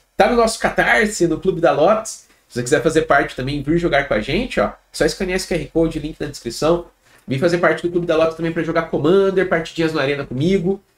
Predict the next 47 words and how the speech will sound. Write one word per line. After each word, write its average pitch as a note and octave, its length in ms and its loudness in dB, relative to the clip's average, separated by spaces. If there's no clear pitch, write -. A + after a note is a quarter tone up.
E C3 80 -8
também G3 220 2
pra G#3+ 80 -2
entrar G#3+ 120 -2
no G#3 60 0
nosso G#3 200 -2
grupo G3+ 160 -6
secreto, - 480 -4
hein? G#3 120 -12
E G#3+ 100 4
aí C4 60 6
eu C#4+ 80 -2
tenho E4+ 120 -2
certeza F#4+ 320 -2
que - 60 -8
eu G3+ 60 2
vou F#3 80 0
jogar D#3+ 140 0
com - 80 -8
essa D#3 100 -6
galera. C3+ 480 0
E D#3+ 100 4
eles G#3+ 200 2
provavelmente D3+ 680 0
vão C#3 120 -8
tá B2 120 -6
com - 80 -14
as - 80 -12
cartas C3 340 -4
novas D#3 460 2
e D3+ 40 4
eu G#3 160 4
vou F3 140 2
ter G3 140 0
que - 80 -8
parar E3 360 2
pra B3+ 180 0
ler F#3 200 4
as F#3 140 -4
cartas F3 340 0
deles D#3 260 -6
no E3+ 80 -4
meio C#3 160 -4
da C3 80 0
partida, E3 420 0
porque - 140 -2
eu, - 140 -4